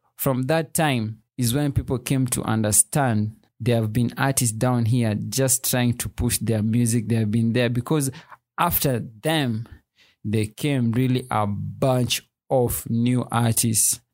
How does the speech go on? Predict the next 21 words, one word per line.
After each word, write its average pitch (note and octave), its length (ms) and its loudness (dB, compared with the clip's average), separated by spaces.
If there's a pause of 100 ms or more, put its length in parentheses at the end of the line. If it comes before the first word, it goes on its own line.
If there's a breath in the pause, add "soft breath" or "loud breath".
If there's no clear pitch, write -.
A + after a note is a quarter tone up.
Trust C3 380 2
me, A2 320 0
when A2 200 0
this B2+ 280 2
wave A#2+ 200 0
started, A2+ 600 0 (260 soft breath)
I G#2+ 160 0
didn't A#2 320 0
like A#2 360 0
it. A#2+ 120 0
Even B2 300 0
up A#2+ 160 -2
today, A2+ 280 0
I A2+ 60 0
don't B2 240 0
like A2+ 220 0
it. A2+ 60 -2
They're G#2+ 140 2
calling A#2 360 2
it A2+ 140 0
Gengeton. C3 880 0